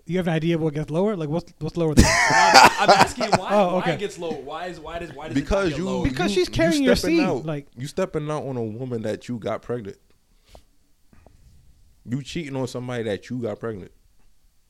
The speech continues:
Speaker 2: For, see, but for me, che-, for me, cheating is,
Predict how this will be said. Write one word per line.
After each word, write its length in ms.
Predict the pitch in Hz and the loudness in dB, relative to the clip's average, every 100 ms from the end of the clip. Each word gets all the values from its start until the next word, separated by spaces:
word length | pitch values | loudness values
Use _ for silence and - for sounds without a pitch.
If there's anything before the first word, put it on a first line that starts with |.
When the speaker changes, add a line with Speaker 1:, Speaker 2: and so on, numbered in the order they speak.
| _ _ _ | _ _ _
Speaker 2:
For, 120 | 110 - | -20 -20
see, 160 | 113 | -20
but 140 | 104 98 | -20 -20
for 100 | 104 | -20
me, 160 | 113 | -18
che-, 200 | 110 - _ | -18 -20 _
for 120 | - | -20
me, 420 | 123 165 220 254 _ - | -12 -10 -10 -12 _ -20
cheating 380 | - 160 151 | -20 -16 -16
is, 120 | 127 | -16